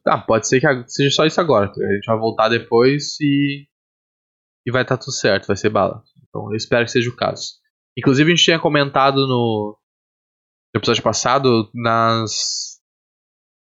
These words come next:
na, nos castings do I M D B. E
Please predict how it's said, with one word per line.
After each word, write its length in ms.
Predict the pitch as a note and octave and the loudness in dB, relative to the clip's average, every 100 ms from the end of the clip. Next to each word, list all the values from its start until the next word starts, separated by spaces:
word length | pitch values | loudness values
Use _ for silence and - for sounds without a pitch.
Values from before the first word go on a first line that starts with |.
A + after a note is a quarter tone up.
| _ - | _ -4
na, 100 | A#2 | -2
nos 580 | A#2+ A#2+ B2 A2+ - - - | 0 0 -2 -2 -6 -6 0
castings 540 | D3+ F#3+ - F3+ D3+ | 0 2 0 -2 0
do 100 | D3+ | 2
I 60 | D#3+ | 2
M 140 | C#3+ | 2
D 100 | C#3 | 2
B. 320 | A#2 F#2+ - _ _ _ _ _ _ _ _ _ _ _ - | 2 0 -2 _ _ _ _ _ _ _ _ _ _ _ 0
E 680 | A2 A2 A2 A2 G#2 - | 2 4 4 4 2 -2